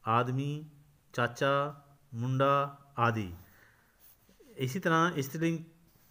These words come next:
ਕੀ ਆਉਂਦਾ ਹੈ? ਜਿਸ ਸ਼ਬਦ ਦੇ ਭਾਵ ਦੇ ਕਿਸੇ ਇਸਤਰੀ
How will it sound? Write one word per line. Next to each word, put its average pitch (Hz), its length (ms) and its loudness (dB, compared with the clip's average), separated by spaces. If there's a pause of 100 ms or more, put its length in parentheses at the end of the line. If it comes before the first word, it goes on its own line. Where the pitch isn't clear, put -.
(840)
ਕੀ 147 120 -4
ਆਉਂਦਾ 143 280 2
ਹੈ? 156 380 0 (220)
ਜਿਸ 175 240 -2
ਸ਼ਬਦ 160 260 2
ਦੇ 160 200 6
ਭਾਵ 135 360 4
ਦੇ 139 300 4 (600)
ਕਿਸੇ 143 600 0 (2250)
ਇਸਤਰੀ 165 640 0